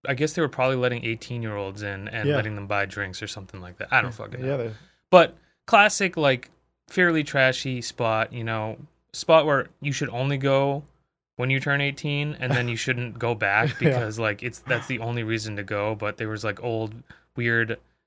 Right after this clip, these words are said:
Speaker 1: mid-level business dudes in there with, like, oversized suits and
Speaker 2: Yeah.
Speaker 1: classic bro dudes
Speaker 2: It's a
Speaker 1: losing their
Speaker 2: budget strip
Speaker 1: minds.
Speaker 2: club.
Speaker 1: But yeah, I think there was, there was a door cover you had to pay to get in, and then you
Speaker 2: Hmm.
Speaker 1: have to buy a drink too. And they don't, like,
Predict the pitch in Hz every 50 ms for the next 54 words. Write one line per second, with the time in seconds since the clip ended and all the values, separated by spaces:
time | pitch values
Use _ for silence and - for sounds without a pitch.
0 | _ - 117 117 117 117 113 117 113 110 120 113 104 104 113 110 107 117 117 110
1 | - - - 113 107 110 107 - 110 107 107 107 107 107 107 110 104 104 104 95
2 | - - 107 104 113 117 113 104 107 101 - - 117 107 101 - - - 110 101
3 | 101 101 - - - - 101 98 101 110 131 127 117 117 104 - _ _ _ _
4 | _ _ _ - 170 156 151 151 - 143 127 113 131 123 120 123 123 120 120 120
5 | 120 117 117 117 110 - - 120 113 113 123 143 131 127 - 107 104 104 - 113
6 | 101 104 113 113 110 117 113 113 110 - 123 123 110 95 92 95 - _ _ _
7 | _ _ _ - - - 139 - 185 190 190 180 160 143 110 - 127 127 127 123
8 | 113 110 104 120 113 123 127 135 139 135 135 - - - 123 117 127 135 123 113
9 | 110 - 123 123 - 120 - - 123 120 117 113 107 110 104 104 107 110 117 123
10 | 123 123 123 120 120 120 156 139 117 - - - 131 127 127 - - 127 110 113
11 | 110 107 104 101 98 104 107 98 90 - - - - 113 98 95 - 107 113 120
12 | 120 127 131 147 151 147 - 156 147 131 -